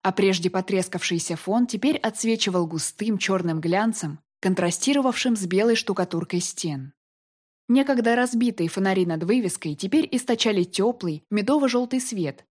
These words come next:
заливавший мостовую мерцающими волнами. Казалось, даже окна были новыми. В каждом их стеклышке, словно в зеркальной мозаике, отражалось бледно-голубое небо, но, возможно,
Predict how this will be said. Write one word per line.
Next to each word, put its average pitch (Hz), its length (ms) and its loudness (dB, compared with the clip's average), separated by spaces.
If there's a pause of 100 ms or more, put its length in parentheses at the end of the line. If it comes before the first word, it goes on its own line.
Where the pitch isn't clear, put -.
заливавший 190 600 2
мостовую 170 580 0
мерцающими 180 720 0
волнами. 160 640 -4 (680)
Казалось, 240 460 2
даже 262 240 2
окна 196 420 0
были 160 180 -2
новыми. 143 600 -4 (400)
В - 80 -20
каждом 190 400 2
их - 100 -6
стеклышке, 175 760 -4 (120)
словно 208 360 2
в 196 40 -2
зеркальной 196 480 2
мозаике, 175 800 -2 (160)
отражалось 214 600 2
бледно-голубое 208 800 2
небо, 170 520 0 (360)
но, 214 140 4
возможно, 190 680 0